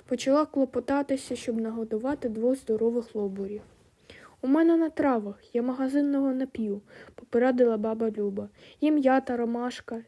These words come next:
є з чеберцем". "М'ята", — вибрав Максим. Денис байдуже кивнув. Старенька швидко заварила духмяний м'ятний чайок, щедро п-, присмачила його настоєм зі шматочків лимона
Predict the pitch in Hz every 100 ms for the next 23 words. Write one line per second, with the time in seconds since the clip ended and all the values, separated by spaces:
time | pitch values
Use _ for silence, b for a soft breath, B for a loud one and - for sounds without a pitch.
0 | _ 247 277 294 - 226 214 214 - -
1 | 247 240 240 _ b b b b - 320
2 | 254 226 208 - _ 233 240 214 220 214
3 | 220 214 - - 254 220 - B B B
4 | B B B - 247 285 381 285 247 233
5 | 269 262 - 240 220 202 202 - - _
6 | _ _ _ _ B B B - - 269
7 | 349 403 320 285 - 302 - 262 240 226
8 | 247 320 294 233 226 233 269 294 247 233
9 | 240 247 254 - 233 220 202 202 B B
10 | B - 320 285 247 - - _ 233 233
11 | 226 226 - 285 294 262 233 226 214 208
12 | - - 311 330 330 B B - 240 -
13 | 226 254 330 - 277 240 226 214 214 208